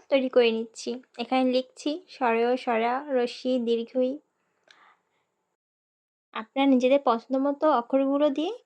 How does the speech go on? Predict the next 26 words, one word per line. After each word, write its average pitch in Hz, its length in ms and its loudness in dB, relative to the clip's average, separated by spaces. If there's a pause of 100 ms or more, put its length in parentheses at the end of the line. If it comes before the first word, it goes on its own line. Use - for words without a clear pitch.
(120)
বানিয়ে 240 260 -2
নিতে 220 260 -2
পারেন। 226 380 -4 (840)
আমি 240 220 -4
আমার 277 140 0
পছন্দ 269 320 -2
মতো 285 280 0
অক্ষরগুলো 285 460 -2
দিয়ে 320 160 -6
বানিয়ে 262 300 -2
নিয়েছি। 233 520 -6 (1200)
আপনারা 262 360 -4
চাইলে 320 540 -2 (440)
ফুল, 262 420 2
পাখি 269 640 -4 (120)
এগুলো 247 320 0
করতে 247 340 -4
পারেন। 226 400 -6 (1080)
আমি 262 240 4
এখানে 320 240 0
লিখে 302 260 0
নিলাম 302 460 -2 (300)
ক, 254 420 2
খ, - 140 -10 (420)
গ, 240 80 -4 (280)
ঘ। 254 400 0